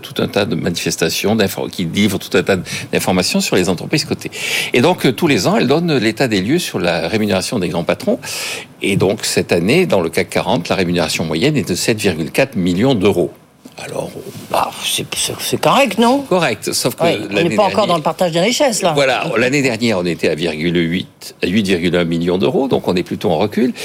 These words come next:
Speaker 1: Et tant qu'on, quand on compare avec, euh, les patrons des, des quatre autres, des trois autres grandes économies européennes, qui sont, euh, le Royaume-Uni, l'Allemagne et, euh, l'Italie. En Italie, on est à huit millions. Au Royaume-Uni, on est à treize virgule quatre,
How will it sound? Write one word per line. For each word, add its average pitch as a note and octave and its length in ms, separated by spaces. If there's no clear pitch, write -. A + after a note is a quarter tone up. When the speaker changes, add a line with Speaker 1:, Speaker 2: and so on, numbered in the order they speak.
Speaker 1:
Et A2+ 140
tant D3+ 180
qu'on, G#2 460
quand A#2+ 240
on G#2+ 60
compare G#2+ 420
avec, F#2+ 320
euh, E2+ 140
les E2 120
patrons G2+ 400
des, E2 240
des D2+ 160
quatre - 560
autres, G2 540
des G2 100
trois B2+ 300
autres G#2 200
grandes F2 240
économies D#2+ 460
européennes, A#2 460
qui - 100
sont, - 220
euh, D2 340
le D#2 100
Royaume-Uni, E2+ 680
l'Allemagne D#2+ 640
et, D#2 340
euh, C#2+ 220
l'Italie. D#3+ 480
En C3+ 80
Italie, F#2 340
on F2 80
est E2 160
à F#2 60
huit E2 160
millions. B2 480
Au - 60
Royaume-Uni, G2+ 540
on F2 120
est D#2 80
à D2+ 60
treize G2+ 220
virgule D#2+ 320
quatre, F#3 380